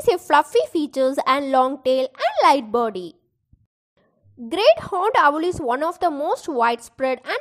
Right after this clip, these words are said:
adaptable owls in Americas. Northern pygmy owl is a mere six inches long and also active at dawn and dusk.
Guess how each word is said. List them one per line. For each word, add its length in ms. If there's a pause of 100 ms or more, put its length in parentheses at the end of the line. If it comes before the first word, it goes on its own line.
(120)
adaptable 560
owls 380
in 160 (140)
Americas. 800 (1200)
Northern 520
pygmy 320
owl 220
is 240
a 100
mere 340
six 360
inches 400
long 420
and 120 (100)
also 240
active 500
at 220
dawn 260
and 200
dusk. 340